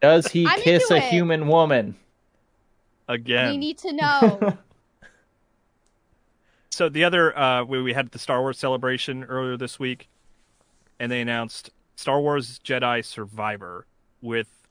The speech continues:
Speaker 3: a pre-rendered trailer? Totally pre-rendered? Raising
Speaker 1: I
Speaker 3: my
Speaker 1: think
Speaker 3: eyebrow?
Speaker 1: so.
Speaker 3: I'm not sure.
Speaker 1: I mean, there wasn't, there certainly wasn't any gameplay, so there might have been some, like, in-engine cutscenes, but it,
Speaker 3: Yeah.
Speaker 1: you know,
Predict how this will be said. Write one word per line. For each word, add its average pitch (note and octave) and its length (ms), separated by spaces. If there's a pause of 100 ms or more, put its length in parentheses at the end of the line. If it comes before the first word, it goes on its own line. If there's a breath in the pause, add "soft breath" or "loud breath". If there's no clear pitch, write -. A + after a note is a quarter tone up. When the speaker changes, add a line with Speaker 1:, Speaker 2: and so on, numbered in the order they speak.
(600)
Speaker 3:
a A#2+ 60
pre-rendered G3 580 (220)
trailer? D#4 480 (260)
Totally C#4+ 300
pre-rendered? E4 580 (1120)
Raising A3+ 320
Speaker 1:
I - 40
Speaker 3:
my A#3 80 (100)
Speaker 1:
think A#3+ 40 (100)
Speaker 3:
eyebrow? C#4 220
Speaker 1:
so. - 40 (140)
Speaker 3:
I'm F#3+ 80
not A#3 140
sure. - 180
Speaker 1:
I C3 100
mean, C#3 160
there D#3 160
wasn't, F#3+ 380
there E3+ 220
certainly G#3 360
wasn't D3 300
any A#2+ 180
gameplay, G2+ 500
so C3 160
there B2+ 140
might D#3 220
have B2+ 60
been A#2+ 180
some, G#2 200
like, F#2+ 280 (720)
in-engine G#2+ 920 (180)
cutscenes, G2+ 720
but G#2+ 120
it, G#2 200
Speaker 3:
Yeah. A2 120
Speaker 1:
you A#2 80
know, - 160